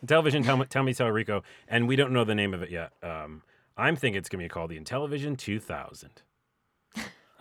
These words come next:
Speaker 2: Why two thousand?
Speaker 1: 'Cause it just sounds cool.
Speaker 2: I don't know. Okay.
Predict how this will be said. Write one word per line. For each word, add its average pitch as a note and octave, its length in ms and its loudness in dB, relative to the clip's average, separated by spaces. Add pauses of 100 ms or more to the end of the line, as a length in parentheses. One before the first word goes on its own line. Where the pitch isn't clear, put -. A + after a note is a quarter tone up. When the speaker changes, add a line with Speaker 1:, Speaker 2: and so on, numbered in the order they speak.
Speaker 2:
Why G3+ 140 0
two G3+ 180 -6
thousand? F#3 420 -8 (160)
Speaker 1:
'Cause F#2 140 -8
it E2 80 -12
just D2+ 120 -12
sounds C#2+ 260 -14
cool. - 140 -12
Speaker 2:
I D#3+ 40 -6
don't D3+ 80 -10
know. D#3+ 120 -14 (160)
Okay. - 200 -14